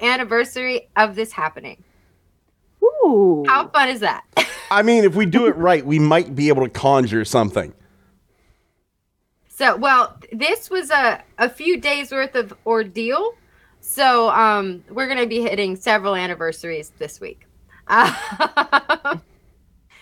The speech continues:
Speaker 1: so I'm gonna be telling you guys about William Lawrence Camillo. Have you ever
Speaker 2: Hmm.
Speaker 1: heard of him?
Speaker 3: I have not.
Speaker 1: You
Speaker 2: I don't
Speaker 1: might,
Speaker 2: think so.
Speaker 1: you might have, but perhaps not by name.
Speaker 3: I see.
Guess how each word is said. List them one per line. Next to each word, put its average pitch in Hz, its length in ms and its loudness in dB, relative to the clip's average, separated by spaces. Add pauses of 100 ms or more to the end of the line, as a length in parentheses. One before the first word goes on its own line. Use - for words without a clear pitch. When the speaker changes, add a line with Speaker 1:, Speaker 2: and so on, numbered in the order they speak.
(160)
Speaker 1:
so 269 220 2
I'm 262 120 2
gonna 320 140 -2
be 381 80 4
telling 269 240 2
you 254 80 -6
guys 208 320 2
about 185 420 -2 (120)
William 262 560 -2
Lawrence 170 680 -4 (240)
Camillo. 311 640 0 (1400)
Have 466 100 -2
you 440 60 -2
ever 285 120 0
Speaker 2:
Hmm. 254 60 0
Speaker 1:
heard 233 160 -4
of - 100 -10
him? 320 180 -10 (520)
Speaker 3:
I 107 220 -4
have 165 340 -4
not. 104 520 -2 (600)
Speaker 1:
You 247 160 -4
Speaker 2:
I 311 80 4
don't - 120 2
Speaker 1:
might, 370 80 0
Speaker 2:
think 370 120 2
so. 370 220 0
Speaker 1:
you 330 140 -4
might 320 280 -2
have, 277 340 0
but 220 200 -8
perhaps 233 440 0
not 214 300 -2
by 190 160 -4
name. 147 500 -10
Speaker 3:
I 85 220 -2
see. 131 440 0